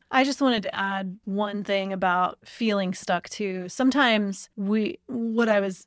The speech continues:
saying about feeling stuck, it can be a symptom of some other things going on. So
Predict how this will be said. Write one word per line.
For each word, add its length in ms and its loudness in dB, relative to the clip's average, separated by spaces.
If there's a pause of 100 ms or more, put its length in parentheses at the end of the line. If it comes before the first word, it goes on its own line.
saying 340 0
about 300 2
feeling 300 0
stuck, 420 0
it 80 -8
can 180 0
be 300 -2
a 60 -2
symptom 440 0
of 460 -4
some 240 -2
other 200 0
things 320 -2
going 280 2
on. 300 -2
So 480 0